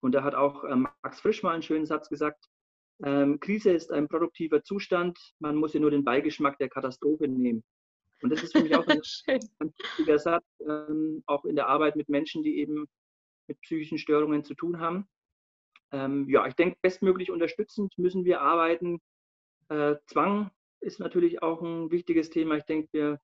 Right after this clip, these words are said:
Speaker 1: müssen natürlich mit allen Mitteln versuchen, Zwang zu vermeiden.
Speaker 2: Mhm.
Speaker 1: Ähm, und da denke ich auch, es ist eine wohlwollende, teilweise verstehende und auch,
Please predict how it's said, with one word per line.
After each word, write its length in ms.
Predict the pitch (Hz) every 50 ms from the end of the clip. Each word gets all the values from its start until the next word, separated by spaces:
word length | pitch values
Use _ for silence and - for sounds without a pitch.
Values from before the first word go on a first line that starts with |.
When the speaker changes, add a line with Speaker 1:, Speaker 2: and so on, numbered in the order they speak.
| _ _ -
Speaker 1:
müssen 240 | 156 156 151 - 156
natürlich 340 | 151 143 139 - 156 156 151
mit 140 | 151 143 -
allen 240 | 139 147 151 160
Mitteln 280 | 156 156 - 160 156 151
versuchen, 440 | - 147 - - 170 160 160 156 -
Zwang 240 | - 147 139 156 -
zu 120 | - 151
vermeiden. 560 | - 147 139 143 131 127 143 151 180 185 180 - _ _ _ _ _ _ _
Speaker 2:
Mhm. 380 | 262 254 247 226 233 233 233 240 - _ _ _ _ _ _ _ _ _ -
Speaker 1:
Ähm, 420 | 135 135 135 139 139 143 147 143 -
und 180 | - 147 139 143
da 80 | 143
denke 220 | 143 156 160 165 156
ich 100 | 156 143
auch, 240 | 151 151 - - - _ _ _ _ _ -
es 100 | 160 170
ist 80 | 160
eine 160 | 160 151 143
wohlwollende, 540 | 139 151 185 196 185 175 170 175 175 170 170
teilweise 580 | 170 165 160 160 156 156 156 151 151 160 156 151
verstehende 580 | - 143 - - 156 165 180 185 180 170 160
und 200 | - 151 151 147 -
auch, 300 | 131 139 143 139 -